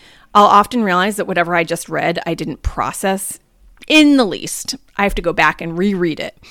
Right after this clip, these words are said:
But that's way less stressful than when it happens on stage in front of two thousand people. The worst part was that no matter how much I practiced, it still happened. It wound up making me feel like I was less of a musician. It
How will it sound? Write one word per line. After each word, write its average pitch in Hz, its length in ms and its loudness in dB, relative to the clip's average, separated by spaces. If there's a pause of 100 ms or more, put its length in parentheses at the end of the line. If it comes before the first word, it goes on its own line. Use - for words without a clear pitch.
(400)
But 208 260 4
that's 254 460 0
way 185 640 2
less 190 260 2
stressful 214 720 -2
than 175 180 -2
when 165 100 -4
it - 80 -12
happens 170 460 -4
on 160 240 -8
stage 156 420 -8
in 175 180 -6
front 156 220 -6
of - 80 -8
two - 140 -8
thousand - 300 -12
people. - 400 -12 (960)
The 233 120 4
worst 302 380 0
part - 260 -6
was 196 180 0
that 202 120 -8
no 233 80 0
matter 202 200 0
how 262 320 0
much 311 220 0
I 214 100 4
practiced, - 840 -4 (380)
it 226 200 -2
still 156 680 -2 (140)
happened. - 720 -6 (1200)
It 262 120 4
wound 311 220 6
up 320 80 2
making 302 160 4
me 262 80 2
feel 240 180 0
like 196 300 0
I 190 80 2
was 170 140 -4
less 180 280 -2
of 302 100 -2
a 330 40 2
musician. 180 680 -2
It - 180 -10